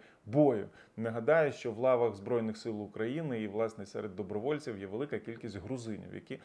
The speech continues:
захищають і нашу, і свою батьківщину. Точно так же, як в дві тисячі восьмому році наші,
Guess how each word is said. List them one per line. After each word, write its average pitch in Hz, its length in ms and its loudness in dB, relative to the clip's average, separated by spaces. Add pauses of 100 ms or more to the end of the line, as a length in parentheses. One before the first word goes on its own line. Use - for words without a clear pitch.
(280)
захищають 123 840 2 (140)
і 160 120 0
нашу, 139 460 0
і 131 180 -6
свою 113 360 -4
батьківщину. 101 640 -4 (100)
Точно 113 300 -6
так 135 200 -2
же, 131 100 -8
як 101 80 -10
в 98 40 -18
дві 101 80 -10
тисячі 107 300 -8
восьмому 95 460 -10
році 143 280 -6 (1040)
наші, 139 600 2